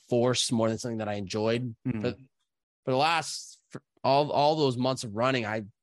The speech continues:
Speaker 1: really thoroughly enjoyed it, but I was starting to hit a wall. And so, um, I kinda eased back on it quite a bit, but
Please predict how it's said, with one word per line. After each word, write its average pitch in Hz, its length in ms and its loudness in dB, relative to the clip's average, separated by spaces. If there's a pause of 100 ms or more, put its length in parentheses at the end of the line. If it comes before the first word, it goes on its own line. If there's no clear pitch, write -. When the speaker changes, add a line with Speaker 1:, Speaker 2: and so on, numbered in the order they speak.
(140)
Speaker 1:
really 131 280 2
thoroughly 117 360 -2
enjoyed 110 300 -2
it, 98 40 -2
but 104 80 0
I 101 40 0
was 98 80 -4
starting 123 240 -4
to 101 60 -10
hit 110 120 -6
a 107 60 -2
wall. 101 360 0
And 110 140 -8
so, 113 420 0 (440)
um, 107 540 -4
I 107 60 -6
kinda 127 300 -4
eased 123 240 0
back 113 280 -2
on 139 140 2
it 131 60 -2
quite 127 200 0
a 117 60 0
bit, 131 260 0
but 120 300 0